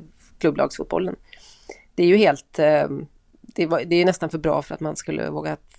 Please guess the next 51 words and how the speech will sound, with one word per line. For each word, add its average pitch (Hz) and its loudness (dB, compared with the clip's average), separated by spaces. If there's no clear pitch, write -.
för 175 -4
att 160 2
man 160 -2
vågar 165 0
tro 247 -4
på - -6
det. - -8
Men 170 0
nu 190 2
har 202 4
det, 196 -4
nu 202 0
ser 214 -6
det 214 2
ut 240 -4
så. - -6
Det - -4
är 175 -6
som, 165 -2
det 175 -2
är 165 4
där 156 4
någonstans 151 -2
som, 139 -4
eh, 110 -8
P 156 2
S 139 -4
G 151 -4
går - -4
bort 160 -4
sig 208 -2
såklart. - -8
Och, - -8
eh, 147 -2
Messi, 156 -2
vi 175 -2
pratade 156 2
lite 151 -6
om 151 -2
statistiken - -6
som 160 -2
L'Equipe, - -4
eh, 143 2
drog 156 -4
upp, - -8
eh, - -10
förra 156 4
veckan 139 -2
inför 156 -2
matchen 151 -4
mot, - -12